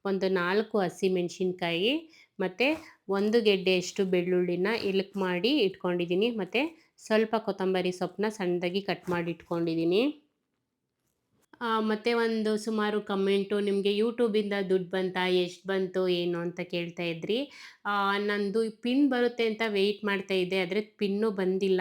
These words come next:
ಯಾಕಂದ್ರೆ ನಾನು ಫೇಸ್ ಐಡೆಂಟಿಫಿಕೇಷನ್ ಮಾಡಿದ್ದೀನಿ, ಹಂಗಾಗಿ ಪಿನ್ನು ಬರಲ್ಲ. ಫೇಸ್ ಐಡೆಂಟಿಫಿಕೇಷನ್ ಮಾಡಿದ್ರೆ ಪಿನ್ನು ಬರಲ್ಲ ಮನೆಗೆ. ಅದು ನನ್ಗೆ ಗೊತ್ತಿರ್ಲಿಲ್ಲ.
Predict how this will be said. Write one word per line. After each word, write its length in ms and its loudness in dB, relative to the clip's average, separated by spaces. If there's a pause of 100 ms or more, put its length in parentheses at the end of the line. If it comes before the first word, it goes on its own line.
(120)
ಯಾಕಂದ್ರೆ 800 -2
ನಾನು 420 -4 (340)
ಫೇಸ್ 340 4
ಐಡೆಂಟಿಫಿಕೇಷನ್ 1080 2
ಮಾಡಿದ್ದೀನಿ, 460 0
ಹಂಗಾಗಿ 1000 -2 (120)
ಪಿನ್ನು 300 2
ಬರಲ್ಲ. 380 2
ಫೇಸ್ 400 2
ಐಡೆಂಟಿಫಿಕೇಷನ್ 920 0
ಮಾಡಿದ್ರೆ 400 0
ಪಿನ್ನು 440 0
ಬರಲ್ಲ 400 -2
ಮನೆಗೆ. 580 -2 (460)
ಅದು 220 0
ನನ್ಗೆ 300 2
ಗೊತ್ತಿರ್ಲಿಲ್ಲ. 640 0